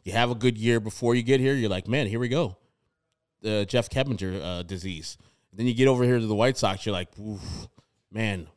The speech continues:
I forgot how to hit a baseball. What is this?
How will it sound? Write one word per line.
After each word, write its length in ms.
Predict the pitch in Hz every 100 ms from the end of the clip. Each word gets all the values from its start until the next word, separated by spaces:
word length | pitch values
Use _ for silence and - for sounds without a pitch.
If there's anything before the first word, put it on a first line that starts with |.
| _ _ -
I 120 | 95
forgot 440 | - 104 127 - _ _ _ _ _
how 140 | - 127
to 80 | 120
hit 160 | 135
a 60 | 113
baseball. 600 | 82 131 - - 73 78 _ _ _ _ _
What 160 | 120 180
is 180 | 123
this? 540 | - 147 127 - -